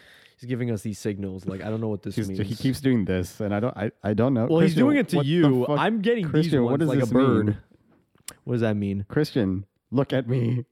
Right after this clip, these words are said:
Speaker 1: Oh.
Speaker 2: What does this mean?
Speaker 1: Josh, move your mic back. So, apparently Josh doesn't know how to use a mic.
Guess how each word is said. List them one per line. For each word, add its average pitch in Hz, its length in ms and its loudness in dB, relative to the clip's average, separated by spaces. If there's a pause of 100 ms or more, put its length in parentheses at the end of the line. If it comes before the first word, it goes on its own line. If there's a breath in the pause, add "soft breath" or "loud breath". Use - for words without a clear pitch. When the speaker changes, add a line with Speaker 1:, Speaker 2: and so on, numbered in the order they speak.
(200)
Speaker 1:
Oh. 120 360 2 (100)
Speaker 2:
What 156 140 2
does 185 140 0
this 196 120 0
mean? 165 420 0
Speaker 1:
Josh, 147 380 0
move 139 240 -4
your 135 80 -2
mic 113 340 -4
back. 98 280 -4
So, 135 300 2
apparently 170 460 -4
Josh 139 280 -8
doesn't 131 260 -6
know 120 160 2
how 117 140 2
to 107 60 2
use 104 220 0
a 107 60 0
mic. 101 600 -6